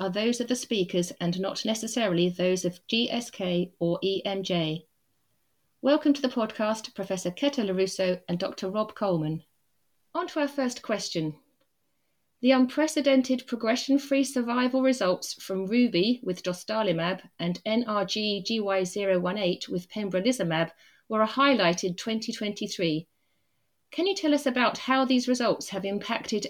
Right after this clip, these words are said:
endometrial cancer management? Rob, would you like to start us off?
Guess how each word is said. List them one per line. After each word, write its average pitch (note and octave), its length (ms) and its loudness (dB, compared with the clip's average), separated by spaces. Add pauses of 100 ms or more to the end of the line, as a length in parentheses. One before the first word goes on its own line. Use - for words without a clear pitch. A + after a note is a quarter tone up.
endometrial A#3 680 2
cancer - 460 -6
management? F#3 640 -2 (1040)
Rob, B3+ 260 0
would B3 100 -2
you C4 60 4
like A#3+ 160 0
to - 80 -14
start C4 300 -4
us B3 100 -4
off? - 320 -8